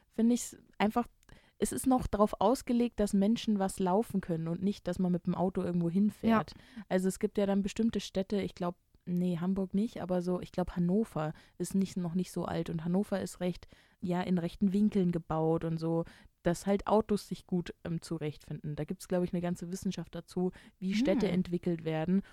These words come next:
Speaker 1: und für wen Städte ausgelegt sind. Und dass es zum Beispiel viele Städte gibt, die so,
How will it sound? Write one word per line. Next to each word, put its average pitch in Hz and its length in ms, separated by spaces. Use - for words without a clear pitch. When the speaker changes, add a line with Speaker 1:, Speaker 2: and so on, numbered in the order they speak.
Speaker 1:
und 180 160
für 175 200
wen 190 220
Städte 170 400
ausgelegt 156 560
sind. 156 240
Und 160 160
dass 160 160
es 165 120
zum 175 140
Beispiel 165 380
viele 190 240
Städte 185 280
gibt, 180 200
die 180 80
so, 165 240